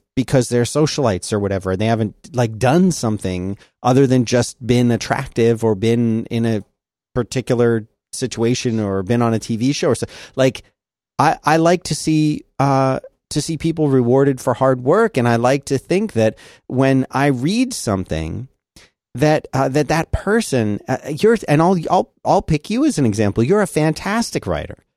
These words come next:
And whenever I read something that you've written, it, I'm always, I, I like you, you, especially when you're telling a story, it is just, it's rewarding to,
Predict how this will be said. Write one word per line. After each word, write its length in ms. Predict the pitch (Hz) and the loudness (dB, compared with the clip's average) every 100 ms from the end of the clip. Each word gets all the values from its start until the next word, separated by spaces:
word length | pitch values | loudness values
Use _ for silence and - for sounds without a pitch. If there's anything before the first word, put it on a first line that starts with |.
| _ _ | _ _
And 260 | - 156 151 | -2 2 2
whenever 400 | - 151 208 247 | 2 2 2 0
I 60 | 240 | 0
read 320 | 170 196 190 | 0 0 0
something 300 | 202 180 160 | -2 0 0
that 80 | 147 | 0
you've 200 | 135 123 | -2 0
written, 540 | 160 226 101 82 104 - _ _ _ _ _ _ - | 0 0 -2 -8 -10 -18 _ _ _ _ _ _ -4
it, 240 | 147 - _ _ _ _ _ _ _ - | -2 -2 _ _ _ _ _ _ _ -4
I'm 160 | 156 190 | 0 2
always, 460 | 151 170 170 147 - | 2 4 4 0 -2
I, 140 | 147 - | -4 -2
I 100 | 147 | 0
like 280 | 139 143 - - | 2 0 -2 -4
you, 160 | 135 | -4
you, 300 | 147 131 151 - | -4 -4 -4 -6
especially 560 | 131 - - 165 160 165 | -10 -8 -8 -8 -4 0
when 140 | 143 | 0
you're 100 | 123 | -2
telling 260 | 127 123 110 | -2 -2 -2
a 60 | |
story, 680 | - - 151 120 73 - _ _ _ _ _ _ _ _ _ - | -4 0 2 2 0 -8 _ _ _ _ _ _ _ _ _ -2
it 480 | 156 156 156 151 - | 0 2 0 -2 -6
is 260 | 151 147 - | -6 -6 -4
just, 260 | 156 147 - | -4 -2 -2
it's 200 | 143 143 | -4 0
rewarding 800 | 143 131 135 170 220 202 160 147 | 0 0 2 2 4 2 0 -2
to, 420 | - 143 143 | -2 0 0